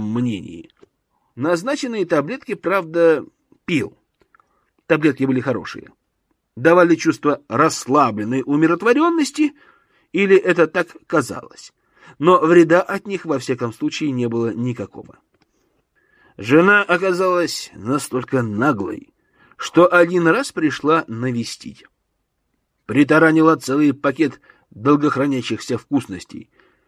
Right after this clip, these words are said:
Любимые мужнины — вафли, печенье, пряники, а у самой были такие блудливые глаза,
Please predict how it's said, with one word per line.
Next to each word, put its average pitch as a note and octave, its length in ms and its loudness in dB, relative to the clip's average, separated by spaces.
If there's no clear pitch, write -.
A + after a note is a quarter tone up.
Любимые E3 600 4
мужнины — B2 560 2
вафли, C#3+ 480 -2
печенье, A#2+ 720 0
пряники, C3 760 -2
а A#2+ 280 0
у C#3 160 -2
самой C#3+ 440 -4
были A#2 260 -2
такие A2+ 500 -8
блудливые G#2+ 760 -2
глаза, D#3 500 0